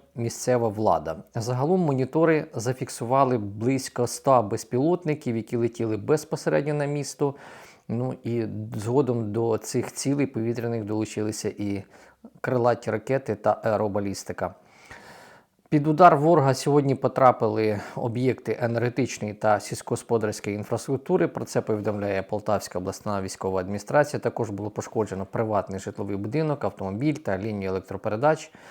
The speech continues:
Внаслідок прямих влучань та падіння уламків виникли пожежі, які були локалізовані підрозділами Державної служби надзвичайних ситуацій, але добре, що всі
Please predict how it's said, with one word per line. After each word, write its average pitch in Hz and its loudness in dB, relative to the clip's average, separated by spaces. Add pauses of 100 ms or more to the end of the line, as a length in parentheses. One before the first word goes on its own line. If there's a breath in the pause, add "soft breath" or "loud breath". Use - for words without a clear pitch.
(440 loud breath)
Внаслідок 127 2
прямих 131 -2
влучань 117 -2
та 104 -4
падіння 110 -4
уламків 107 -2
виникли 120 -2
пожежі, 107 -2
які 107 -6
були 113 0
локалізовані 101 -2
підрозділами 131 0
Державної 123 0
служби 117 -4
надзвичайних 117 -4
ситуацій, 113 -2
але 104 -2
добре, 123 -2
що - -6
всі 104 -6